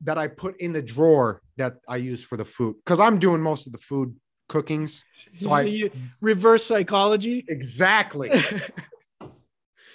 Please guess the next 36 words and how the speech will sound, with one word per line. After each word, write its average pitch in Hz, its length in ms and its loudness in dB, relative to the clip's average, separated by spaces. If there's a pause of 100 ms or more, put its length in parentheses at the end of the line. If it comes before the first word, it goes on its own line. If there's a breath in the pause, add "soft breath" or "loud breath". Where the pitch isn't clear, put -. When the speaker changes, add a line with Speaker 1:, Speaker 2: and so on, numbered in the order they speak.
(220 soft breath)
Speaker 2:
We 370 140 8 (140)
are 359 320 10
Just 320 340 2
Two 349 220 4
Idiots 302 560 0
Talking. 262 580 -4
Download, 302 480 4
rate, 247 320 -4
subscribe. 208 640 -2 (360 loud breath)
That's 285 360 4
the 269 140 -4
Thursday 233 560 4
evening 226 180 -4
show 220 260 -4
happening 254 460 0
on 208 200 -6
Thursday 208 520 0
afternoon. 202 720 -2
Get 277 240 2
at 240 180 4
us 226 140 -4
on 233 140 -4
the 214 80 -4
social 208 480 -4
media 196 500 -2
at 220 420 -2
Just - 280 -10
Two 180 120 -2
Idiots 170 300 -2
Talking 170 380 -6
on 165 100 -4
Instagram, 175 500 -4
Just 247 360 2
Two 196 240 2
Idiots 170 380 -2
Talking 160 580 -8